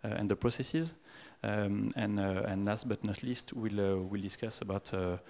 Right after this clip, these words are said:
um, uh, pure org and what profiles, uh, you should recruit as ops and what you should look for, uh, when you, when you want to build an ops team.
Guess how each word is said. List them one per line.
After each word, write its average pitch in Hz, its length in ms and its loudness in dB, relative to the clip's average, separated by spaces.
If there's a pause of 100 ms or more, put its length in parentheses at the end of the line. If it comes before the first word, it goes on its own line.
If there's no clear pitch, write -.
(320)
um, 90 640 0
uh, 87 320 0 (160)
pure 107 340 2
org 110 300 6
and 101 220 0
what 104 200 2
profiles, 104 480 2
uh, 95 60 2
you 92 160 0
should 98 180 -2
recruit 95 340 -2
as 95 140 -2
ops 104 280 0
and 101 140 -2
what 98 140 0
you - 80 -6
should 95 300 -4
look 110 180 4
for, 110 260 2 (480)
uh, 98 180 0
when 101 220 4
you, 95 220 4
when 95 180 2
you 95 80 2
want 98 200 0
to - 60 -12
build 101 220 0
an 98 120 2
ops - 160 -2
team. - 160 -6